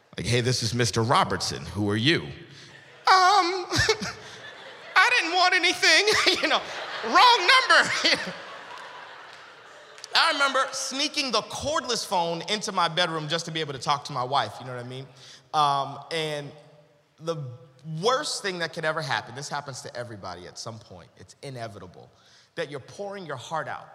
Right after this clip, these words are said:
You're telling this person about your day, about the person that cut you off or something that happened, and you're pouring your heart out, you're being honest, you're being vulnerable, and on the other end,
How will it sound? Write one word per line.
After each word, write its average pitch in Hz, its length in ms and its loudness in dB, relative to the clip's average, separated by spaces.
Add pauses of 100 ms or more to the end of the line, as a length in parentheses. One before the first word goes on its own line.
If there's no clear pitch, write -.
You're 127 80 -18
telling 170 300 -10
this 151 120 -14
person 151 420 -10 (300)
about 139 380 -4
your 135 100 -8 (100)
day, 127 460 -6
about 113 520 -8
the 135 60 -12
person 156 380 -6
that 120 180 -10
cut - 220 -10
you 160 100 -8
off 135 520 -2
or 95 120 -12
something 151 400 -6
that 123 100 -8
happened, 127 640 -8
and 90 100 -16 (240)
you're 175 140 -4
pouring 185 380 -6
your 135 100 -8
heart 180 280 -4
out, 160 160 -2
you're 139 120 -14
being 127 240 -14
honest, 170 340 -6
you're 139 80 -12
being 131 160 -12
vulnerable, 170 680 -6 (200)
and 147 120 -6
on 131 180 -4
the 127 100 -12 (100)
other 175 340 -2
end, 131 300 -8